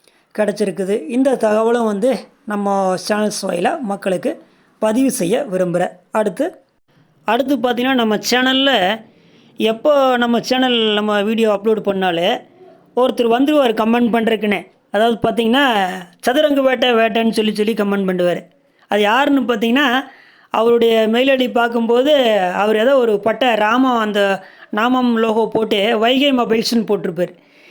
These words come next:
இந்த நபர் என்ன பண்றாருன்னா யாருன்னு தெரியல, எங்க பார்த்தாலும் நம்ம வீடியோ போட்டா கீழே வந்துருவார் உடனே கமெண்ட் பண்றதுக்கு.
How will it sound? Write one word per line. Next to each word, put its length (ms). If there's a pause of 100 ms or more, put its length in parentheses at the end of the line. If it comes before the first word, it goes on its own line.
இந்த 220
நபர் 260
என்ன 200
பண்றாருன்னா 480
யாருன்னு 540
தெரியல, 400 (400)
எங்க 240
பார்த்தாலும் 840
நம்ம 220
வீடியோ 260
போட்டா 260
கீழே 280
வந்துருவார் 380
உடனே 260
கமெண்ட் 360
பண்றதுக்கு. 480